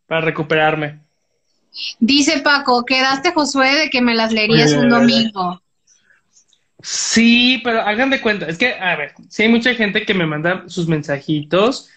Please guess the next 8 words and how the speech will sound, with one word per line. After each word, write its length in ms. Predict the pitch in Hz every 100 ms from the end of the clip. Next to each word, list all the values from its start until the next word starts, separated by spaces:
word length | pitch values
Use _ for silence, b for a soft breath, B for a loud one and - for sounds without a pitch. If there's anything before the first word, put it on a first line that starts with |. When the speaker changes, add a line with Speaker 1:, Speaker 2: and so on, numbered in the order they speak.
| b b
Speaker 1:
de 200 | - 160
que 180 | 160 160
la 80 | 147
Speaker 2:
Ajá. 80 | 139
Speaker 1:
consulta, 920 | 151 151 190 196 202 202 208 202 190
y 60 | 185
que 80 | 170
preguntitas, 880 | 156 147 147 147 185 190 190 190